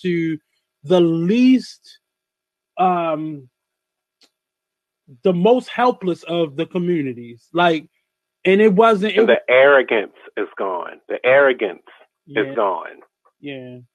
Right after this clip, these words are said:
Speaker 1: Yeah. Yeah.
Speaker 2: That's what I think I hated the most. It was just arrogance, and it was disrespectful racial arrogance.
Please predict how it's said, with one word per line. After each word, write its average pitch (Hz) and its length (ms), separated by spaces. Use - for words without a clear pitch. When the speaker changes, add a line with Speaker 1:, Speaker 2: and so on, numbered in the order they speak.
Speaker 1:
Yeah. 131 440
Yeah. 139 200
Speaker 2:
That's 135 160
what 139 120
I - 60
think 127 140
I 113 100
hated 110 340
the 107 60
most. 104 340
It 110 80
was 104 120
just 107 160
arrogance, 107 580
and 110 100
it 107 60
was 98 200
disrespectful 123 840
racial 117 520
arrogance. 92 540